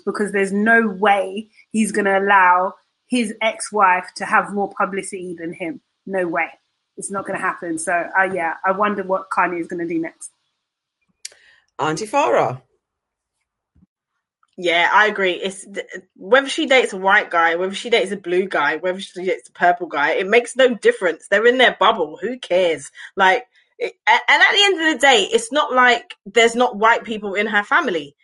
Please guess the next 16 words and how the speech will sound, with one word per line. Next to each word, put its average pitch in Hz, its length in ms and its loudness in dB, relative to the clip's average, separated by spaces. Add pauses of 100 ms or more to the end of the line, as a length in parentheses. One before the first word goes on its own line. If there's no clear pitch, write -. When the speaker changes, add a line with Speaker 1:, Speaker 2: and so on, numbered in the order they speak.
(140)
Speaker 3:
It's 226 200 0
not 277 200 2
like 240 240 2
there's 233 220 4
not 262 260 0
black 523 260 -2
people 214 300 -4
in 190 140 -4
her 190 180 0
family. 165 600 -2
It - 160 -4
doesn't 427 320 2
make 302 300 -2
any 277 360 -2
difference 208 500 -2
whatsoever. 185 720 0